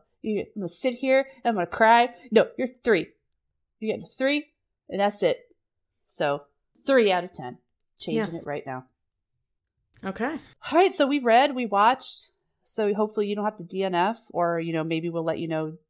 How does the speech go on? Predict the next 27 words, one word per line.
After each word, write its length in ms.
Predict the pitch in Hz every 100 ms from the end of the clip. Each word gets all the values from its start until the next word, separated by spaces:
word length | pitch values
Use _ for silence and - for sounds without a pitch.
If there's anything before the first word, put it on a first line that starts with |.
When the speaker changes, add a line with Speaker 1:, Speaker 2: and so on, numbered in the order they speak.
| _ -
Speaker 1:
to 100 | 165 160 -
do 160 | 165
not 260 | 170 160 -
fuck 220 | - -
with 160 | 220 226
it. 200 | 262 277 _ _ _ _
Speaker 2:
Mm-hmm. 200 | 233 214
Speaker 1:
I'm 200 | 196 330
gonna 180 | 415 415 -
just, 320 | 254 240 -
I'm 160 | - 208
gonna 140 | 202
say 180 | 196 170
read. 280 | 156 143 - _ _ _ _ _ _ _ -
Speaker 2:
I 80 | 196
say 180 | 185 185
read. 240 | 160 160 - _ -
Speaker 1:
And 120 | 226
I'm 120 | 220 226
not 160 | 240
gonna 160 | 247 233
say 260 | - 208 190
don't 320 | 180 170 -
watch 440 | 170 190 196 -
the 80 | 165
movie, 360 | 160 147 147 147
like, 240 | 143 147